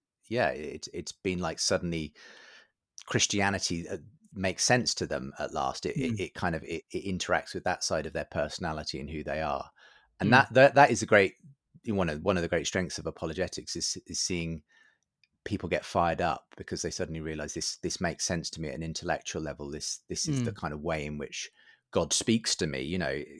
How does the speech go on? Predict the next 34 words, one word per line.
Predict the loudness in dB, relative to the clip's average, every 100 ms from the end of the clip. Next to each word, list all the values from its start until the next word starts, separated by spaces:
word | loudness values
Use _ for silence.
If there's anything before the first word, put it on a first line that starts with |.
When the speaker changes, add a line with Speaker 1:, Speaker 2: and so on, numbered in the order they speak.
| -6
Speaker 1:
God | -2 0
doesn't | 0 0 0
just | 0 0
speak | 0 -2 -2 -10 _ -8
to | -4
people | -4 -4 -6
through, | -2 -2 -2 -6 _ _ _ _ _ _ -14
you | -10
know, | -8
nice | -6 -4
supernatural | -4 -4 -2 -4 -4 -6
experiences | -4 0 0 0 -4 -4 -4
and | -6
lovely | -8 -6 -8 -6
Speaker 2:
Mm. | -8 -8 -14 0
Speaker 1:
worship | 2 2 -2
services. | 0 0 0 -4 0
God | 0 0 -4 -12
s-, | -12 _ _ _ -6
often | -4 -2
speaks | 2 0 2
through | 0 0
the | 0
intellect, | 0 -2 -6 -6 -6
through | -4
when | -4
they | -4
sit | -4 0
down | 2 2
Speaker 2:
Mm. |
Speaker 1:
and | 0
read | -2 -2
a |
book | -2 -4